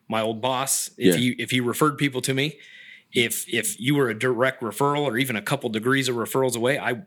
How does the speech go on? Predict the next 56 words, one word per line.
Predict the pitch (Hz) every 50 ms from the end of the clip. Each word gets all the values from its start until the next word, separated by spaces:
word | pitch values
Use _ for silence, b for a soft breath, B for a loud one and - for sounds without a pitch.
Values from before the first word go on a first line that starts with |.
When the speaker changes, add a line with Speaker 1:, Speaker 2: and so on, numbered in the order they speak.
| _ -
Speaker 1:
wouldn't | 113 113 123 117 107 -
touch | - 131 127 - -
your | 110 101
job | 107 131 139 139 117 117
if | 101 -
you're | 113 107 110
like, | 104 104 101 101
"Hey, | 127 127 123 117
I | 107
need | 107 117 117 101
this | 95 85 -
painted." | - - 156 143 127 113
I'll | 110
be | 107 110 101
like, | 82 80 82
Speaker 2:
Yeah. | 85
Speaker 1:
"We'll | 120 110
go | 104 117 113
back | 120 113 - -
to | 113
my | 113 107 98
old | 90 95 92
shop. | - - 123 - -
Go | - -
Speaker 2:
Yeah. | -
Speaker 1:
back | - 143 123 -
to | -
the | 104 -
shop | - 135 104 78 - -
because | - 110 - - 107 98 87 - b b b b b b
I | 117 117
can't | - 127 110 98
do | 113 123
it | 110 -
for | - 95 87 82
you." | 73 80 90 95
It's | - - 92 90
Speaker 2:
Yeah. | 87 82 B B B B B B -
Speaker 1:
d-, | - 113 - - 117 107
don't | 123 120 110 95
bite | 117 113 110
the | - 98
hand | 113 110 98 90
that | -
feeds. | - - 107 80 - - - - -
Speaker 2:
Yeah, | 90 90
loyalty | 87 90 95 95 95 - - 95
is | 85
Speaker 1:
Eh, | 90
Speaker 2:
important. | 87 - 92 90 87 82 - -
Speaker 1:
right. | 160 151 139 - - - -
And | 120 123 117 110 -
so, | - 123 117 117 113 110 110 110 - -
you | 127 123
know, | 110 104 104 -
I, | 117 113